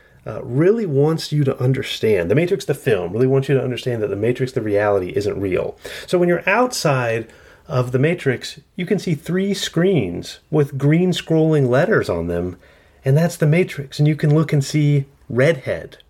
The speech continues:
or brunette. This is absolute nonsense. They double down on this nonsense at the end of the film, when Neo becomes the One or realizes he's the One or whatever.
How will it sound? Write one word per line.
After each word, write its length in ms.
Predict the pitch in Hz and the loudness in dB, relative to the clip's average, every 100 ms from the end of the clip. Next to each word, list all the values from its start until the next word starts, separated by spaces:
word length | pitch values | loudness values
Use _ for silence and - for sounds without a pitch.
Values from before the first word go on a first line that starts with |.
| - | 0
or 160 | 143 | 2
brunette. 640 | 127 135 139 170 151 - - _ _ _ _ _ - | 4 4 4 4 -2 -10 -20 _ _ _ _ _ -4
This 140 | 135 | -2
is 140 | 135 - - | -2 -4 -8
absolute 1040 | 123 131 131 - 147 113 104 110 107 - - _ _ _ _ - | -2 -2 -2 -2 0 0 -4 -6 -6 -12 -20 _ _ _ _ -10
nonsense. 1000 | 107 101 95 95 - - - - - - _ _ _ _ _ _ - | 0 2 2 0 -4 -6 -8 -18 -18 -18 _ _ _ _ _ _ -2
They 120 | 151 | 2
double 220 | 190 190 | 2 2
down 180 | 151 160 | 2 2
on 60 | |
this 120 | 156 - | 2 2
nonsense 400 | 131 127 135 127 | 2 2 0 -2
at 60 | |
the 160 | 127 - | -4 2
end 140 | 139 | 2
of 60 | 127 | 2
the 80 | 120 | 0
film, 400 | - 110 87 80 - | 2 2 2 -4 -6
when 220 | 127 127 | 0 2
Neo 200 | 139 147 | 4 2
becomes 520 | 135 135 - 143 139 127 | 0 -2 -2 2 2 2
the 80 | |
One 320 | 127 123 120 113 | 2 4 4 4
or 80 | |
realizes 600 | 101 120 135 120 113 117 107 | 2 2 2 0 -2 -4 -4
he's 220 | 120 110 | -8 -6
the 80 | 110 | -4
One 360 | 107 107 101 | 0 2 2
or 320 | 101 104 98 | 2 2 2
whatever. 840 | 92 - 107 117 113 110 95 85 - | -2 -8 -4 -2 0 -2 -4 -10 -14